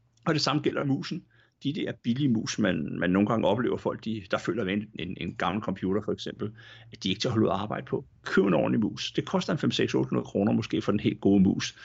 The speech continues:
men det kan altså godt betale sig. Så det er sådan ligesom, det er der, jeg starter, øh, og siger, så, så har jeg den del af det. Så kan jeg tage min laptop med, hvis jeg skal en tur ud i haven og sidde. Det, det er ganske udmærket, men der sidder jeg jo ikke ret lang tid.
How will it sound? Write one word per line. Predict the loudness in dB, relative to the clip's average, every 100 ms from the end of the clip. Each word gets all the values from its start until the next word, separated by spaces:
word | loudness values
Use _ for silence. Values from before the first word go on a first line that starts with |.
| -16 -14 -4
men | 0
det | 0
kan | 0
altså | -2 -2
godt | -4 -4
betale | -6 -12 -12
sig. | -18 _ _ _ _ _ _ _ _ _ _ _ _ _ _
Så | -10 -4
det |
er | -2
sådan | 0
ligesom, | 0 0 -2 -4 -14 _ _ _ 0
det |
er | 2 2
der, |
jeg | 2 0
starter, | 0 -2 -4 -8 _ _ _ _
øh, | -8 -8 -8 -8 -6
og | -2
siger, | 0 0
så, | 2 0 -2
så | -4
har | -2 -4
jeg | -6 -6 -6
den | -4 -6
del | -6
af | -8
det. | -8 -8
Så | -4
kan | -2
jeg | -2
tage | -2
min | 0
laptop | -2 -2 -4 -2
med, | -2
hvis | -2
jeg | -2
skal | -2
en | -4
tur | -2
ud | -2 0
i |
haven | 0 2 2
og |
sidde. | 2 2
Det, | 2 0 -2 -6
det | -6
er | -2
ganske | -2 -2 -2
udmærket, | 0 0 -2 -6
men | -6
der | -2
sidder | 0 0 0
jeg |
jo | 0
ikke | 0 -2
ret | -2
lang | -4 -4
tid. | -8